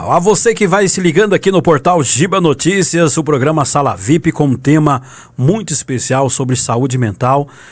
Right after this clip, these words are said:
né? Foco é depressão, mas a gente também acolhe outras, né, informações aí que o pessoal vai nos ajudando a fazer o programa. Muitas pessoas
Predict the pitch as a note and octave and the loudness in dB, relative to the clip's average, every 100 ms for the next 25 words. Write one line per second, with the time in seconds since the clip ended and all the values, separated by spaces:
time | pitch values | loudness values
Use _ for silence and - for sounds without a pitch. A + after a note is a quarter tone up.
0 | - - B2+ C3 C3+ A#2 - B2+ B2+ C3 | -14 -2 0 0 -2 -4 0 0 0 -2
1 | C3 D#3 C3 F#2 G2+ E3 E3 C#3 - - | -2 -2 -2 -4 0 0 2 -2 -2 0
2 | C3 D3+ - - - - - C3 B2+ C3+ | 0 0 -4 -16 -20 -20 -6 -4 -2 -2
3 | - - D3+ B2 C3+ - - C#3+ A#2+ C#3 | -2 -4 -2 0 -2 -2 -2 0 0 0
4 | C#3 - _ _ _ _ _ - B2 B2+ | -2 -10 _ _ _ _ _ -6 -4 0
5 | C#3+ D#3 - D3+ G3 A3 E3+ C#3 - - | 0 -2 -2 0 2 0 0 0 -2 -8
6 | - - - C3+ D3 D#3+ D3 - C#3+ C#3+ | -20 -18 -4 0 0 0 -2 0 0 0
7 | C3 - C#3 B2+ C3 D#3+ C3 D3 - C#3+ | 0 0 0 0 0 -2 -2 0 0 0
8 | C3+ C#3+ D3 C3+ C#3+ E3+ B2+ C3+ D#3 - | 0 0 2 0 0 0 0 2 0 -4
9 | - - C#3 C#3+ D3 A2+ C#3+ C#3 A#2+ A#2+ | -16 -10 -6 -2 -2 0 0 2 0 2
10 | G#3 C#4 A3+ - - B2+ - E3+ E3 | 2 2 0 -2 -2 -2 2 2 2